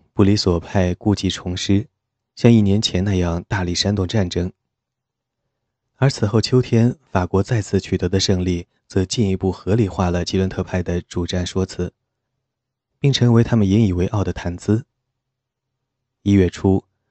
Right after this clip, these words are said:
曾参与美国独立战争的资深海军上校、吉伦特派的支持者阿尔芒·盖尚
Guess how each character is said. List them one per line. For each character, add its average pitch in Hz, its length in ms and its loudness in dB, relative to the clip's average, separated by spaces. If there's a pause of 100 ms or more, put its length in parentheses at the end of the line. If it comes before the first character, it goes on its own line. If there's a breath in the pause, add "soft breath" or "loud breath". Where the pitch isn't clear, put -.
(160)
曾 127 160 2
参 139 240 2
与 107 100 6
美 90 160 0
国 101 100 2
独 101 140 2
立 107 100 4
战 117 160 2
争 98 160 2
的 90 160 0
资 - 160 -2
深 123 220 0
海 87 220 -6
军 104 120 0
上 98 240 -2
校、 92 300 0 (380)
吉 113 100 4
伦 104 140 6
特 104 160 0
派 92 120 2
的 87 120 0
支 110 120 0
持 101 200 2
者 87 320 0 (100)
阿 101 140 0
尔 90 120 2
芒· 87 280 -4
盖 104 180 0
尚 98 320 0